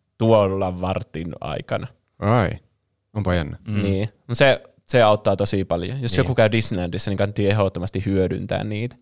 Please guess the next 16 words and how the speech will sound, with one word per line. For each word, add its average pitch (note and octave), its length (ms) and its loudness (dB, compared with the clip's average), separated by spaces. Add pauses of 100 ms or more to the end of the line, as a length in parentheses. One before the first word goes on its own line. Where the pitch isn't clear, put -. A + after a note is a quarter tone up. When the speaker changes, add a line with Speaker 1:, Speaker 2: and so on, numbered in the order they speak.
(140)
Speaker 3:
Mm, G#2 240 -2 (500)
kyllä. F2+ 260 -4 (120)
Speaker 1:
Mutta B2 180 0
monesti, C3+ 640 2 (400)
niin B2 100 -6
kuin C#3 120 -4
ma-, E3 200 4
tunti F3 340 2
on A#2+ 80 6
ehkä A#2 200 2
maksimi, G#2 580 0
mikä F2+ 480 -2
on F#2+ 200 -2
jonottanut G2 440 -4
johonkin G#2 320 -4
laitteeseen. A2 600 -2